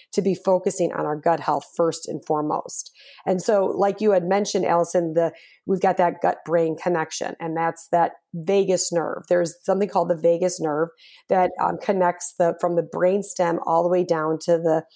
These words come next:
intestines, and it, there's communication going on all the time. You know, there's a reason why, you know, when you're excited about something, you get butterflies in your stomach.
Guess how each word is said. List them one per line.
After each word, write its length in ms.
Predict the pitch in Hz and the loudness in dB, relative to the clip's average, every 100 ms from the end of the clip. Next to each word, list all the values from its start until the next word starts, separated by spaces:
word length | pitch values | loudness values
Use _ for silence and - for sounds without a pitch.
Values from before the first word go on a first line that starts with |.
| _ _ _ - - - | _ _ _ -16 -10 -4
intestines, 760 | 180 - 170 - 151 170 190 - | -4 0 -2 -2 -2 -2 -2 -6
and 300 | 165 160 175 | -4 -2 -2
it, 120 | - - | -4 -6
there's 360 | 170 185 180 - | 2 2 2 -2
communication 800 | 196 196 214 208 214 208 175 160 | -2 2 2 2 0 0 -2 0
going 340 | 160 160 160 | 0 2 0
on 340 | 156 160 156 - 156 | -2 -4 -4 -4 -2
all 160 | 156 | 0
the 60 | 160 | 0
time. 360 | - 208 - _ - - | -2 -4 -6 _ -20 -2
You 100 | 220 | 0
know, 60 | 202 | 4
there's 220 | 196 185 | 2 2
a 60 | |
reason 320 | 196 220 202 185 | 2 2 2 2
why, 240 | 170 170 - - _ _ _ _ | 2 2 -2 -12 _ _ _ _
you 80 | 196 | 2
know, 140 | 190 | 2
when 140 | 180 180 | 2 2
you're 240 | 180 175 | 2 2
excited 580 | 175 - - 196 185 175 | 0 -2 0 2 4 2
about 280 | 170 170 - | 4 2 0
something, 320 | 180 160 175 | 0 2 0
you 80 | 165 | 0
get 180 | 165 | 0
butterflies 540 | 170 170 156 - - 160 | 2 0 0 -2 -2 -2
in 100 | 139 | -4
your 100 | - | -4
stomach. 380 | - - - | -4 -4 -4